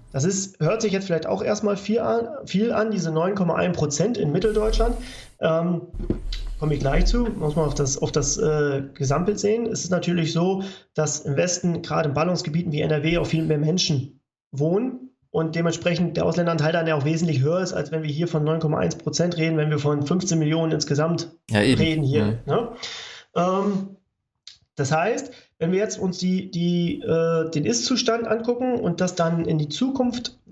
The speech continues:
Speaker 1: später hochrechnen. Wir haben jetzt zweitausendeinundzwanzig in, äh, Gesamtdeutschland haben wir dreiundvierzig Komma acht Prozent der unter Sechsjährigen mit Migrationshintergrund.
Speaker 2: Mhm.
Speaker 1: Das heißt, wir sind schon bei einem Punkt,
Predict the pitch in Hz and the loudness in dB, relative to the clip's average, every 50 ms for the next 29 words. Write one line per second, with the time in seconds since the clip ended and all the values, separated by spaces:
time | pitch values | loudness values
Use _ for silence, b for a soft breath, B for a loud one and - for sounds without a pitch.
0 | - - - - 190 190 196 180 135 139 214 247 - - 165 143 - 139 135 135 | -12 -10 -4 -2 0 0 2 2 2 0 0 0 0 -2 -2 0 0 0 2 2
1 | 135 135 156 190 196 196 220 262 269 262 - - - - - 185 208 202 196 190 | 2 2 2 2 2 2 2 0 -2 -4 -6 -8 -8 -4 -2 -2 -2 0 0 0
2 | 185 190 - - 160 165 160 151 - - - 196 240 240 - - 262 269 269 - | 0 -2 -2 -2 0 0 0 -2 -2 0 0 0 0 0 -2 -2 -2 -2 -2 -4
3 | B B B B B B B - - - 175 175 180 175 170 - - 160 160 165 | B B B B B B B -6 -2 0 2 2 2 2 0 0 2 2 2 2
4 | 160 160 160 160 - 156 - - 151 139 131 160 190 240 285 285 277 - - 151 | 2 2 0 0 -2 -2 -4 -2 0 0 2 2 2 2 0 -2 -2 0 0 2
5 | 147 143 139 - - 143 151 165 233 294 285 - - - _ - - 151 156 170 | 2 0 0 0 0 0 2 2 0 -2 -4 -6 -10 -18 _ -6 -2 0 0 0
6 | 185 202 190 170 180 190 208 220 226 226 - - - 143 143 170 220 254 247 220 | 0 -2 -2 -2 0 2 2 2 0 -2 -6 -8 -6 -4 0 0 0 0 0 -2
7 | - - - 208 233 233 233 - - 220 214 - - - 165 170 160 - - - | -4 -2 0 0 0 0 -2 -2 -2 -2 -2 -2 -2 0 0 2 0 -2 -2 -4
8 | - - - - - - - 190 175 - - 196 214 233 226 - - 160 - - | -2 -2 -2 -4 -4 -4 -4 -2 -2 0 0 0 0 0 -2 -2 -2 -2 0 0
9 | - 202 226 214 220 185 165 151 185 208 196 - - - 160 170 180 151 165 170 | 0 0 0 2 0 0 2 2 0 0 -2 -2 -2 0 0 2 2 0 0 0
10 | 185 175 165 - - 175 165 151 160 156 - 165 196 202 196 190 156 135 131 - | 0 0 0 0 0 0 0 0 -2 0 0 0 0 2 2 0 0 0 -2 -4
11 | - 107 - - - _ _ - 117 101 98 98 95 98 110 117 - - 120 139 | -8 -10 -12 -16 -20 _ _ -8 -4 -4 -2 -2 -2 -4 -6 -6 -6 -4 -2 0
12 | 165 220 - - 175 131 147 208 285 294 - - 226 226 220 196 180 - 180 175 | 0 0 0 0 0 0 2 0 0 0 0 0 0 0 0 0 0 0 0 0
13 | 170 - - - 208 226 208 226 269 277 - | -2 -2 0 0 0 2 0 -2 -4 -8 -12